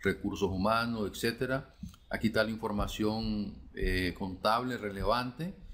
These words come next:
y obtuvimos el promedio, eh,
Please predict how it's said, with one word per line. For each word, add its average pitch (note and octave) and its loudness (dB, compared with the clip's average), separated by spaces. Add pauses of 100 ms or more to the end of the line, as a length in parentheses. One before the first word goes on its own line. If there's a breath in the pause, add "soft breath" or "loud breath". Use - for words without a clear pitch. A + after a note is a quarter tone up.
(240 loud breath)
y F3+ 4
obtuvimos G#2+ 2
el B2 -2
promedio, G#2+ -2
eh, F#2 -2